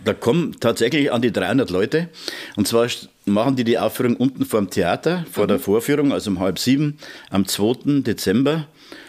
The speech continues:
Speaker 1: um achtzehn Uhr dreißig. Und das ist eine große Show, die mit dem, mit der Entstehung der Welt beginnt.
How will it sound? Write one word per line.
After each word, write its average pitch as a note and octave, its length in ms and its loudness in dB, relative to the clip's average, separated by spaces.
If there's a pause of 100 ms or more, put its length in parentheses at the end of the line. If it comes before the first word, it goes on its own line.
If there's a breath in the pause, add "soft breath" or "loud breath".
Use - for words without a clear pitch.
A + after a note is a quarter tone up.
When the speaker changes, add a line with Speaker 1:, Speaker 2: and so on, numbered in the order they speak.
(240 loud breath)
Speaker 1:
um G#2+ 260 2
achtzehn F#2+ 360 0
Uhr F2 80 0
dreißig. E2+ 640 -4 (800 loud breath)
Und A2+ 240 2
das A2+ 140 2
ist C#3+ 180 0
eine A#2 180 2
große G#2 440 0
Show, C3 300 2
die A#2 180 0
mit A2 120 4
dem, G2 260 2 (640 soft breath)
mit F#2 140 -2
der - 100 2
Entstehung B2+ 420 2
der G2+ 140 0
Welt G#2 300 0
beginnt. E3 500 0